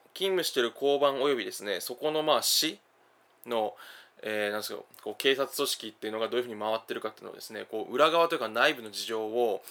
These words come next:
本当に明けっ広げにですね、描きながら、えっと、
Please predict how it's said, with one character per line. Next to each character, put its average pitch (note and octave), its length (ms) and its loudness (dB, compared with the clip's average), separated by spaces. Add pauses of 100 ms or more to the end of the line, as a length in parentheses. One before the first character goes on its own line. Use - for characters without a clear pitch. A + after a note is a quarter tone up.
(360)
本 D#3 140 -2
当 D#3+ 120 0
に D3+ 60 2
明 C#3 140 4
け D#3+ 100 -2
っ D#3 140 -10
広 D#3 260 -2
げ D3 100 -2
に C#3+ 140 -4
で A#2 80 -2
す - 100 -6
ね、 G2+ 180 -6
描 A#2 200 2
き B2+ 120 -8
な B2 140 2
が A2 140 2
ら、 A2 340 4 (440)
え A2+ 100 -2
っ G#2+ 40 -2
と、 G#2+ 520 0